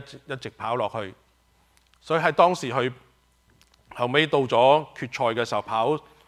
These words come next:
即係總決賽跑嗰個四百嘅時候，喺美國好多啲人，哦，don't worry，因為佢已經，第一佢已經好攰啦，第二佢不嬲跑開一百嘅高手，佢唔係跑四百嘅，所以唔使驚。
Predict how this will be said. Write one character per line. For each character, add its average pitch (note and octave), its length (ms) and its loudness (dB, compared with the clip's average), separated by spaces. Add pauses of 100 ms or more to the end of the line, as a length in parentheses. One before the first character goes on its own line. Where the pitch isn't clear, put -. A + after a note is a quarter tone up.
(120)
即 D#3 120 0
係 - 20 4
總 C3+ 240 -6
決 C#3 160 -8
賽 A#2 180 -2
跑 B2 180 0
嗰 C3+ 60 -2
個 C3+ 140 0
四 A2+ 180 -8
百 A2 180 -4
嘅 A2 120 -8
時 G#2 240 -14
候， G2+ 200 -6 (720)
喺 C#3+ 140 -6
美 C3+ 160 -6
國 C3 120 -2
好 B2 140 -6
多 D3+ 140 -2
啲 D3 120 -8
人， G2 220 -6
哦， E3 380 -10
don't F#3 280 -12
worry， F3 360 -6
因 E3 160 -8
為 C#3+ 80 -4
佢 B2 140 -6
已 C#3 120 -10
經， F3 240 -8
第 - 120 -8
一 F3 100 -8
佢 E3 160 -8
已 C#3+ 80 -8
經 F3+ 120 -8
好 C3 80 -8
攰 A#2 460 -6
啦， G#2+ 140 -4 (320)
第 C#3+ 60 -4
二 D3 60 -4
佢 C3+ 340 -6
不 F3 100 0
嬲 E3+ 200 4
跑 C3 200 0
開 D#3 240 0
一 - 20 0 (120)
百 A2 180 2 (320)
嘅 C3 100 -4
高 D#3 220 -2
手， B2 200 -2
佢 C3 100 -6
唔 G#2+ 140 -8
係 F#2+ 120 -8
跑 G#2+ 240 -8
四 B2 240 -8
百 G2+ 120 -4 (160)
嘅， G2+ 100 -16 (1300)
所 D#3+ 180 -4
以 E3 60 0
唔 G#2+ 100 -8
使 G2+ 120 -8
驚。 A2+ 420 -6